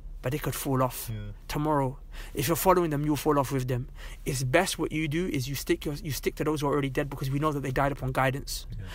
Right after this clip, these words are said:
Speaker 1: That's why we stick, say, "Stick to the Prophet sallallahu alaihi wasallam, sallallahu alaihi wasallam, stick to the Sahaba, stick to the Salaf, sti-, stick to the scholars who are dead." We know what they died.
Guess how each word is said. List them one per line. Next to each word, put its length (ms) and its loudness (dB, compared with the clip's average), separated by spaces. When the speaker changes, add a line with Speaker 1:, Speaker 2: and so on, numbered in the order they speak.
Speaker 1:
That's 120 4
why 80 0
we 60 -2
stick, 260 -4
say, 140 2
"Stick 200 0
to 60 -2
the 60 0
Prophet 180 0
sallallahu 220 0
alaihi 120 2
wasallam, 40 -6
sallallahu 220 2
alaihi 160 0
wasallam, 40 0
stick 140 -4
to 80 -4
the 60 2
Sahaba, 500 2
stick 140 -4
to 80 -6
the 80 0
Salaf, 180 2
sti-, 200 -2
stick 240 0
to 80 0
the 60 -2
scholars 300 2
who 80 -2
are 80 2
dead." 220 4
We 80 -2
know 100 8
what 80 6
they 80 -2
died. 80 2